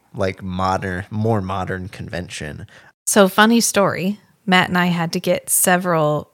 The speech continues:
Speaker 2: marriage counseling sessions to get married in the venue that we wanted to get married in. And I told the officiant explicitly.
Speaker 1: The, uh, he was a reverend.
Speaker 2: Yeah, I told him
Speaker 1: Yeah.
Speaker 2: explicitly at the very beginning that I didn't want any mail addressed to Mister and Missus Matthew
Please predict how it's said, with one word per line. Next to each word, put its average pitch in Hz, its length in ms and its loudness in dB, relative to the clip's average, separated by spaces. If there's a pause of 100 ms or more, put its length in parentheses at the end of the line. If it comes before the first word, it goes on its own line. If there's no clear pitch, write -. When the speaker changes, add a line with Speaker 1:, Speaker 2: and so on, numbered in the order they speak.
(100)
Speaker 2:
marriage 202 440 4
counseling 147 480 -2
sessions 143 560 -4
to - 100 -10
get 180 160 -2
married 165 300 0
in 156 100 -2
the 165 80 -4
venue 160 320 -2
that - 120 -6
we 160 120 -4
wanted 151 260 -4
to - 80 -14
get - 220 -8
married 156 340 -4
in. 120 240 -6 (920)
And 175 280 2
I 190 160 4
told 262 680 4
the 175 480 2 (120)
officiant 135 640 -4 (180)
explicitly. - 1120 0 (320)
Speaker 1:
The, - 200 -4
uh, - 60 -12
he 175 80 0
was 170 120 2
a 165 40 -2
reverend. 110 540 -2
Speaker 2:
Yeah, 294 200 4
I 185 140 0
told 262 380 0
him 220 80 0
Speaker 1:
Yeah. 180 60 0
Speaker 2:
explicitly - 600 -6
at 160 120 -8
the 185 60 -10
very 160 200 -4
beginning 151 480 -6
that 165 100 -6
I 170 100 -4
didn't 196 320 0
want 170 260 -4
any 175 180 0
mail 151 380 -2
addressed - 640 -6
to 196 100 -8
Mister 175 280 -2
and 175 160 -2
Missus 165 360 -8
Matthew 147 480 -6